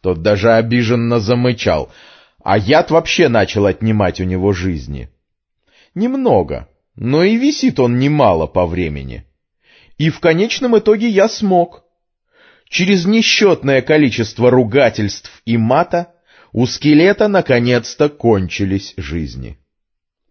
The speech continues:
Вы убили капитана скелетов-воинов. Получено полторы тысячи опыта. Получен уровень пять. Получено десять очков характеристик. Получено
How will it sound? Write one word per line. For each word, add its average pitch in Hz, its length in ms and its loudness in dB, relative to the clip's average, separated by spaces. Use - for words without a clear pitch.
Вы 143 220 2
убили 151 580 2
капитана 123 720 0
скелетов-воинов. 78 1300 -4
Получено 147 720 0
полторы 131 560 2
тысячи 127 600 -4
опыта. 78 680 -4
Получен 147 560 2
уровень 127 500 2
пять. - 680 -2
Получено 135 520 2
десять 147 600 0
очков 113 540 0
характеристик. 101 1000 -4
Получено 123 680 0